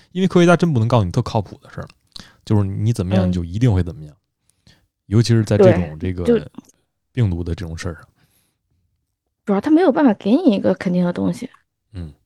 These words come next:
Speaker 1: 就，就比如说我告诉你，
Speaker 2: 首先是这个。
Speaker 1: 你，你只要好好睡觉，你只要喝，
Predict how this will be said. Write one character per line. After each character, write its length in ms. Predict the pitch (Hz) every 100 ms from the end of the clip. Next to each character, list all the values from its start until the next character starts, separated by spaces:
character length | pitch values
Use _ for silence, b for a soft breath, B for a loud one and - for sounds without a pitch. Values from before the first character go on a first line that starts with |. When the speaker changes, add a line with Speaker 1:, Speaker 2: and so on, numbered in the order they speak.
| _ _ _ _ _ _ _ -
Speaker 1:
就， 100 | 143
就 140 | 139
比 80 | 113
如 60 | 113
说 80 |
我 80 | 123
告 180 | 98 117
诉 60 | 101
你， 80 |
Speaker 2:
首 0 |
先 100 | 98
是 80 | 98
这 80 | 95
个。 80 | 95
Speaker 1:
你， 80 | 113
你 60 |
只 160 | 107 95
要 120 | 104
好 200 | 101 92
好 80 | 95
睡 160 | 104
觉， 160 | 95 95
你 120 | 92
只 160 | 113 95
要 140 | 85
喝， 180 | 82 -